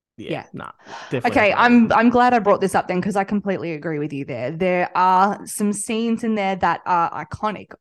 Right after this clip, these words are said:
Speaker 2: obviously. They're just legendary, but the wh-, the movie as a whole, uh, again, yeah.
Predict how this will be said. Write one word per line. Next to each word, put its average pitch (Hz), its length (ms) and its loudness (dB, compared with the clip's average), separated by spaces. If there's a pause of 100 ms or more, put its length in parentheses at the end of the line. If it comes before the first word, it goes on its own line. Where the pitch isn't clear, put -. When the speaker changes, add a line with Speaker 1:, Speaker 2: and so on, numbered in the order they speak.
Speaker 2:
obviously. 175 800 -6
They're 170 600 2
just - 460 -8 (360)
legendary, 190 800 0
but - 300 -2 (540)
the 175 140 -2
wh-, - 280 -10
the 185 120 -4
movie 180 360 -2
as 196 100 -2
a 180 80 -4
whole, 175 720 -6
uh, 160 600 -2 (240)
again, 165 360 -6
yeah. 156 260 0